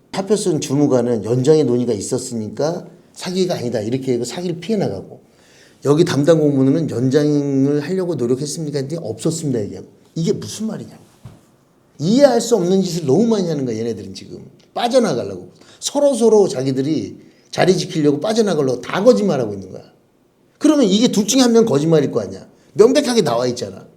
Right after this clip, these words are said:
저희 공무원들은 법 집행자이기 때문에, 공무원들이 법 집행자야? 내가 그걸 잘 모르겠어. 공무원들이 법 집행자였어? 그러면 법을 집행하려면 똑바로 하든가.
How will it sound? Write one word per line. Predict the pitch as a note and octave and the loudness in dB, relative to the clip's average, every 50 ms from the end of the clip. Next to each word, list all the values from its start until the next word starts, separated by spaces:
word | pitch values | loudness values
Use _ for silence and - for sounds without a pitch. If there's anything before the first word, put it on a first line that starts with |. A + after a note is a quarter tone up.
| _ _ _ _ _ _ _ _ _ _ _ _ _ - | _ _ _ _ _ _ _ _ _ _ _ _ _ -10
저희 | - - C#3+ F#3 A#3+ C#4 C#4+ C4+ - | 0 6 10 10 10 10 8 6 4
공무원들은 | - D#3 D#3 F#3 G#3 G#3+ A3 A3 G#3+ G3 G3+ A#3+ B3+ - - | 4 4 4 6 8 8 8 8 8 6 4 2 2 0 0
법 | - - E3+ G3 - - - | 2 4 4 4 4 0 -4
집행자이기 | - C#3+ C3+ - - - C#4+ D4 D4 D4 C4 A#3 G3+ F#3+ - - | -4 -4 -6 -4 -2 2 4 4 6 6 6 6 4 2 0 0
때문에, | D3 C3 A#2+ B2 E3+ A#3+ - - - - - _ | 0 0 0 -2 -4 -4 -6 -8 -16 -20 -20 _
공무원들이 | - - D#3+ G3+ B3 C4+ C4+ B3+ A3+ A3+ G3+ F3 | -4 0 2 2 4 4 2 2 0 -2 -4 -4
법 | - D#3 E3 D#3 | -2 -2 -2 -2
집행자야? | - - - - G#3 A#3 G3+ C#3 G#2 A2+ B2+ B2+ - - _ _ _ _ _ _ _ _ _ _ | -2 -6 -2 0 0 2 2 0 -2 -4 -8 -12 -16 -20 _ _ _ _ _ _ _ _ _ _
내가 | - F3 F#3 - | 2 4 4 4
그걸 | - B3 C4 | 4 4 4
잘 | - G#3 F#3 | 6 4 4
모르겠어. | B2+ B2+ C#3 C3+ B2 - A#2+ A2 | 2 0 -2 -2 -2 -4 -6 -8
공무원들이 | - D#3 F3+ A3 C4 C#4+ C#4 C4 A#3+ G3+ F3 - | -2 0 0 2 2 2 2 0 0 -2 -4 -2
법 | C#3 D#3+ E3 | -4 -4 -4
집행자였어? | - - D#4 - C4 A#3+ F#3 D3 B2+ A2 G#2+ - - G3+ A#3+ F#3+ - - - _ _ _ _ _ _ _ _ _ - | -4 -6 -4 -2 0 0 0 0 0 -2 -2 -4 -6 -6 -6 -8 -16 -20 -20 _ _ _ _ _ _ _ _ _ -4
그러면 | - D#4+ E4+ E4+ D#4+ C4+ - - | 0 2 2 4 4 2 2 4
법을 | - E3 - - F#4+ - | 6 6 6 6 6 0
집행하려면 | - - - A#3 B3 B3 A#3 A3+ A3+ G#3 | -2 -2 0 0 2 4 4 4 2 2
똑바로 | - C#4+ C#4+ - D4 B3 G3+ | 0 -4 -4 -2 -2 -2 -2
하든가. | G3+ A#3 A#3 C4 G#3+ C#3+ G#2 F2+ F#2 F#2 G2 G#2+ | -2 -4 -2 -2 -2 -2 -4 -8 -10 -14 -16 -18